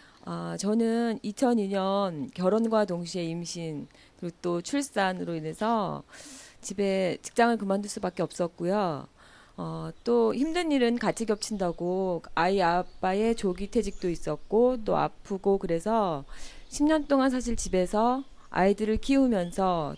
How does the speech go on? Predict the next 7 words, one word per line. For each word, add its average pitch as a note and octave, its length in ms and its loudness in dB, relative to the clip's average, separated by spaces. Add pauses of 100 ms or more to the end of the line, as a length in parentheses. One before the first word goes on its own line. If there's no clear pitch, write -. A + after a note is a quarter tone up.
또 F3 160 -2
취직을 C#4 500 0
계속 F3 300 -2
모색을 G3+ 380 2
했는데 A3 680 2 (380)
십 C#4 160 -2
년 C#4 600 4